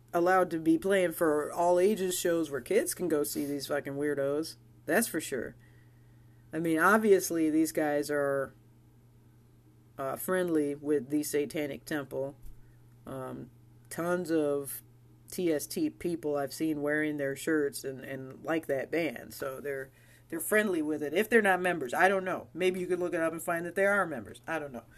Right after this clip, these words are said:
But, I mean, they're definitely friendly to that type of ideology. And it's really sick, man. These people are, they're trying to approach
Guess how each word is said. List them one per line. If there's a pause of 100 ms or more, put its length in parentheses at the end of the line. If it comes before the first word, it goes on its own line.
(400)
But,
I
mean,
they're
definitely
friendly
to
that
type
of
ideology. (600)
And (1080)
it's
really
sick,
man. (140)
These
people
are, (100)
they're (1040)
trying
to
approach